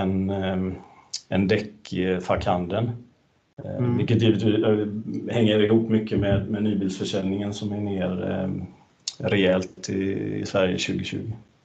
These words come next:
Speaker 2: Mm, mm. Om man, eh, då tar dina uppgifter inom Bridgestone, jag vet ju att du är chef inom Bridgestone. Hur, hur, hur ser de ut? Har du ett stort gäng att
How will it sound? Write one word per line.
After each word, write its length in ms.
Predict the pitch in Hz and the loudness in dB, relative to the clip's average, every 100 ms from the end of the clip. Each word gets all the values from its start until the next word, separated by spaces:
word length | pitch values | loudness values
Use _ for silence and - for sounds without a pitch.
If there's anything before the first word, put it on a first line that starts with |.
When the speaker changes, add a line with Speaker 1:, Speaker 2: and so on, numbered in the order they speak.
| _ _ _ _ _ 139 | _ _ _ _ _ 2
Speaker 2:
Mm, 320 | 131 127 135 - | 4 4 0 -2
mm. 300 | 120 117 131 - _ _ _ _ _ _ _ _ - - - - - - | -2 0 -2 -8 _ _ _ _ _ _ _ _ -12 -12 -16 -16 -18 -4
Om 280 | - 156 165 | 4 6 8
man, 300 | 170 165 165 | 8 8 6
eh, 120 | 165 | 4
då 220 | 165 156 | 4 4
tar 240 | 147 156 | 4 2
dina 220 | 147 147 143 | 4 2 2
uppgifter 680 | 170 - - 113 113 - 196 | 2 0 0 2 0 0 0
inom 300 | 196 202 175 | 2 2 4
Bridgestone, 520 | 113 - - 127 135 | 2 0 -4 0 2
jag 80 | 139 | 2
vet 260 | 135 131 | 2 2
ju 40 | 143 | -2
att 120 | 139 | 2
du 160 | 160 | 2
är 560 | 147 147 143 143 139 139 - 143 | 2 2 2 0 -2 -4 -8 -6
chef 400 | - 120 127 156 | 2 2 2 0
inom 200 | 151 151 | 0 4
Bridgestone. 520 | 135 123 - 160 123 | 4 4 0 0 2
Hur, 240 | 139 135 | 4 4
hur, 540 | 127 139 135 131 131 123 | 4 4 6 4 2 2
hur 180 | 139 131 | 2 2
ser 160 | 131 | 4
de 280 | 123 147 165 | 4 4 4
ut? 120 | 135 | 4
Har 160 | 139 135 | 4 4
du 140 | 139 | 4
ett 100 | 135 | 2
stort 380 | - - 160 170 | 0 0 0 2
gäng 480 | 151 127 131 131 | 4 4 2 0
att 80 | 131 | 0